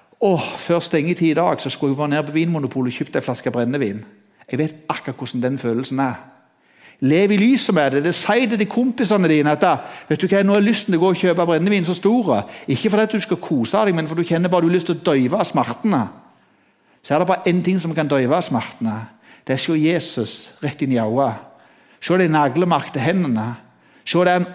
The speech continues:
offret for deg på korset. Og så gir han deg en glede i hjertet som ingenting på denne jorda ellers kan gi deg. Og en dag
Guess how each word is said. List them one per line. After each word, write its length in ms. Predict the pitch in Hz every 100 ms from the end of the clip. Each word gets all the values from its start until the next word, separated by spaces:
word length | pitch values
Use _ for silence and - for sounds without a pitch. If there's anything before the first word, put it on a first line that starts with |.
| 165
offret 460 | 127 - 175 170
for 120 | 160
deg 180 | 151 160
på 80 | 143 -
korset. 560 | 190 - - 107 107 - _ - -
Og 80 | 127
så 100 | 160
gir 240 | 165 196
han 140 | 170
deg 120 | 160 147
en 120 | 143
glede 400 | 131 131 117 170
i 40 |
hjertet 400 | 156 - - 151
som 160 | 156 143 -
ingenting 440 | 139 131 143 147
på 80 | 139 127
denne 240 | 120 135
jorda 500 | 131 139 123 110 104 - - -
ellers 300 | 143 135 127 -
kan 160 | 127 123
gi 100 | 143 131
deg. 220 | 107 101 - _ _ _ _ _ _ -
Og 240 | 131 - -
en 240 | 165 151 135
dag 400 | 131 113 104 -